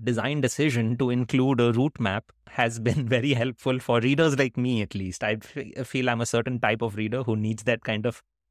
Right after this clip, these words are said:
visual information to back up some of the knowledge that I'm processing while reading. So I've always found that all books are helped with a little bit of illustration, and some complex information should always be visually illustrated rather than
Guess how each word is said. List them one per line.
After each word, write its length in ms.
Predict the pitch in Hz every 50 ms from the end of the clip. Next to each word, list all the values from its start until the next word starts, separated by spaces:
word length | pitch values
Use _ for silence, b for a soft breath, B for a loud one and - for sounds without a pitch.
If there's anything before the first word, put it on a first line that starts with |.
| _ -
visual 580 | 110 98 107 120 123 123 117 127 131 131 127
information 680 | 123 117 113 - 127 120 117 117 113 113 - 127 117 110
to 100 | - 113
back 320 | 101 95 98 95 101 - -
up 160 | 113 113 -
some 180 | - 117 107 110
of 220 | 113 113 - - -
the 260 | 104 107 107 110 107
knowledge 460 | 107 107 101 101 101 107 117 107 -
that 140 | - 110 -
I'm 140 | 110 110 110
processing 520 | 110 107 110 - 110 110 - - 117 113
while 200 | 110 107 110 107 107 117
reading. 340 | 107 104 104 139 165 190 - _ _ _ _ _ _ _ _ _ _
So 240 | - - 117 113 110 -
I've 180 | - 120 143 175
always 340 | 170 180 185 190 185 170
found 300 | - - 143 135 143 139
that 180 | 123 117 - - - _ _ _ _
all 260 | 127 135 147 170 170
books 260 | 131 131 123 - -
are 80 | 123 107
helped 280 | 95 107 104 101 - _ _ _ -
with 240 | 123 110 113 -
a 40 | 123
little 220 | 117 120 110 117 123
bit 160 | 113 110 107
of 80 | 107
illustration, 680 | - 104 95 95 - - - - 95 92 - - 90 92
and 160 | 92 98 -
some 300 | - - 135 131 143 151
complex 460 | - 123 117 123 127 131 127 - -
information 580 | 117 113 113 - 127 123 123 123 - 131 127 131
should 220 | - - 117 113
always 360 | 110 107 110 107 117 117 113
be 140 | 110 113 113
visually 720 | 110 104 104 107 98 120 117 110 107 110 107 101 101 110 - _ _ -
illustrated 680 | 107 104 104 - - - - 113 107 - 107 101 98 104
rather 260 | 101 98 101 110 110
than 340 | 101 107 104 101 98 101